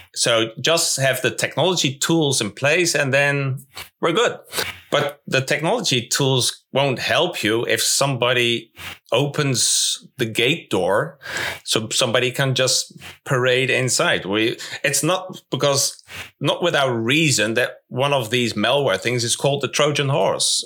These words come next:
Uh, it's, it's, it, if, if you've got all of this technology in place and somebody, uh, just gives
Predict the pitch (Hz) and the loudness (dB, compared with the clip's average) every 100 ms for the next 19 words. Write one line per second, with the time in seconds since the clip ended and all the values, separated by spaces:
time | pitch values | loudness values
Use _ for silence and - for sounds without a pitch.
0 | - - 127 - - - 160 135 - - | -2 0 2 0 -4 -4 -2 0 0 0
1 | - - - - - - - - - - | -4 -2 0 0 0 -2 -2 -2 -2 0
2 | 131 - - 156 143 - - 139 135 147 | 0 0 -2 0 2 0 0 0 2 2
3 | 131 151 147 143 143 180 165 156 - - | 2 2 2 2 2 2 0 -2 -2 -2
4 | - 139 127 117 - 110 107 - 131 110 | -2 0 0 0 0 0 0 -2 2 2
5 | 95 - - - - 117 - - 127 135 | 2 0 -4 -4 -2 0 0 0 0 0
6 | 143 127 113 113 - - - - - - | 0 2 0 -2 -8 -16 -14 -14 -10 -2
7 | 113 113 - - - - - 120 - - | 0 0 -2 -16 -18 -10 -2 0 0 -4
8 | _ - 123 139 - - - | _ -2 0 2 0 2 0